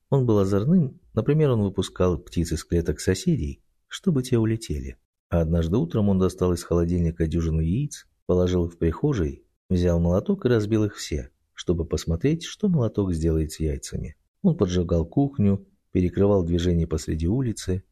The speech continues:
кусал людей так, что отцу пришлось повесить на шею ему табличку: «Не играйте со мной, я кусаюсь». Я близко знаком с тем мальчиком. Я близко знаком с тем мальчиком. Это был я.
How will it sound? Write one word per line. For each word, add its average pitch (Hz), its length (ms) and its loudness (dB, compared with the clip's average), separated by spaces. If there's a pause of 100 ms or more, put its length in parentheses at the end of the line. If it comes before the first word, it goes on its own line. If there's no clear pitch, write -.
(140)
кусал 90 400 0
людей 87 280 2
так, - 240 0
что 90 220 2
отцу 95 220 -2
пришлось 95 400 0
повесить 87 480 0
на 85 100 0
шею 87 260 0
ему 85 180 2
табличку: 104 600 -4 (180)
«Не 87 220 4
играйте 139 380 0
со - 180 -2
мной, 73 320 -2 (320)
я 113 140 2
кусаюсь». - 680 -4 (220)
Я 110 260 2
близко 123 340 0
знаком 95 380 2
с - 80 -8
тем 110 160 2
мальчиком. - 640 -4
Я 104 220 4
близко 98 340 -2
знаком 85 380 0
с - 80 -16
тем 98 160 2
мальчиком. 71 580 -4 (340)
Это 101 200 4
был 101 180 2
я. 80 300 0